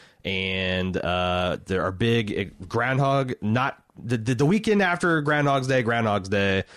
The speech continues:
uh, charity stream of the Star Wars movies on twitch dot T V slash baldmove starting midnight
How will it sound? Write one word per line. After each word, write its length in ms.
uh, 720
charity 420
stream 480
of 100
the 80
Star 340
Wars 280
movies 440
on 140
twitch 220
dot 160
T 100
V 140
slash 260
baldmove 420
starting 480
midnight 460